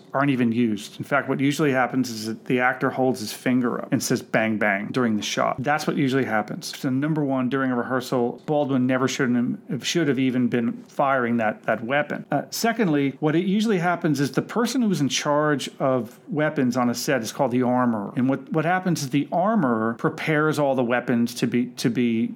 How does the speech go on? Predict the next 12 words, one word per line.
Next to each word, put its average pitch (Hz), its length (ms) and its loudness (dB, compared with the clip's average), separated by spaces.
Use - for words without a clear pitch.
used 131 400 0
for - 120 -6
the 110 80 -4
scene. 110 420 -2
They 151 260 2
personally 214 680 0
walk 131 480 0
that 139 320 -2
weapon 131 380 0
onto 131 420 0
a 117 60 2
set. - 340 -4